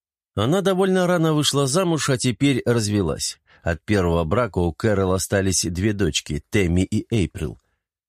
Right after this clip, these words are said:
Она тяжело переживала свой развод, и мать Гейси была рада пригреть ее и обласкать. Джон воспринимал Кэрол как сестру. Он заботился о ней, приглашал в Бруно, пока там работал,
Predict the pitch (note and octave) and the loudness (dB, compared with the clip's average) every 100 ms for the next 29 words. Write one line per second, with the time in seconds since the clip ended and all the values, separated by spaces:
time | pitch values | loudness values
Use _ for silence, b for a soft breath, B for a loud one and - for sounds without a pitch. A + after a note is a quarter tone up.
0 | _ - D#3 E3 C3+ D3 C3 D#3+ C#3 F#2+ | _ -4 0 0 0 0 2 2 2 0
1 | E2+ D#2 F#2 F#2 F#2 F#2+ G2 G2+ A2+ D3 | 0 0 2 2 0 0 0 0 0 0
2 | F3+ - b b C3 D3+ D3+ A2+ A#2+ E3+ | -2 -4 b b 0 2 0 -2 0 2
3 | C#3+ C3+ A#2+ C3+ B2 B2+ A#2 B2 A2 A2 | 2 0 0 2 2 2 0 -2 -2 -2
4 | G#2+ A#2 - G#2+ G#2+ G#2+ G2+ F#2+ E2+ E2+ | -2 -2 0 2 2 0 0 -2 0 -2
5 | - - - - _ _ _ _ _ _ | -4 -8 -14 -20 _ _ _ _ _ _
6 | _ - C3 F3 G3+ - A2+ B2+ - C3+ | _ -8 -2 0 0 0 -2 -2 -2 0
7 | C3 C3 B2+ - C3 A#2 A2 G2+ G#2+ G2 | 2 2 0 -2 0 0 0 0 -2 -4
8 | - A2 - E2 D#2 C2+ _ _ _ - | -4 -6 -4 -4 -2 -4 _ _ _ -6
9 | F#2+ F#2 - F#2 G2+ G2+ C#3 G2 E2+ - | -2 -2 -4 -2 -2 0 -2 -2 -2 -2
10 | E2 E2 E2+ D#2 _ _ - C3+ A#2+ C3 | 0 0 0 -2 _ _ -8 -4 0 0
11 | B2 C#3 B2+ A2 F#2+ G2+ D#3 D3+ F2+ F2+ | 0 0 0 -2 -4 -2 0 2 0 -2
12 | F#2+ F2 G2 G2 G2+ G2 F#2 F2+ G2 F2+ | -4 -2 -2 0 0 0 0 0 0 -2